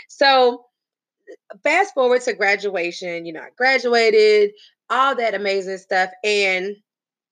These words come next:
I started to teach, and I was a math teacher. I was, I was happy with it. I had so much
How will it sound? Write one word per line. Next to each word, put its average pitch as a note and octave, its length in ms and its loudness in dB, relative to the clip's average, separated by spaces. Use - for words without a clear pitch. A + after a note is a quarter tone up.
I - 80 -2
started F3+ 480 -4
to F#3+ 280 -10
teach, - 480 -6
and F3 100 -4
I D#3+ 100 -2
was D#3 180 -6
a E3 40 -8
math A3 320 0
teacher. - 480 -12
I A#3+ 160 2
was, G#3+ 260 2
I C4 120 -4
was F3+ 460 -8
happy G3 480 -2
with G3+ 160 0
it. G3 60 -10
I A3 60 -4
had G3 200 -2
so G#3 200 -2
much A3+ 220 -4